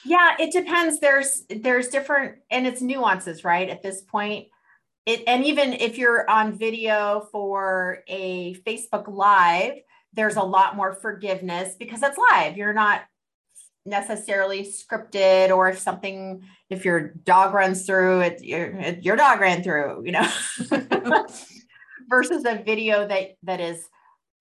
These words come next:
produced and on your website and a more,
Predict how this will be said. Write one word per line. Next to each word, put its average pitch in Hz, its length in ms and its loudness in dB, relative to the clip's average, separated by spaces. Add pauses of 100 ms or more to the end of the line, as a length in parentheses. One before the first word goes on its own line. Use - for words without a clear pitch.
(220)
produced 196 880 -6
and 170 240 0
on 170 200 0
your 165 220 -6
website 190 840 -2
and 165 440 -8
a 160 180 0
more, 147 500 -4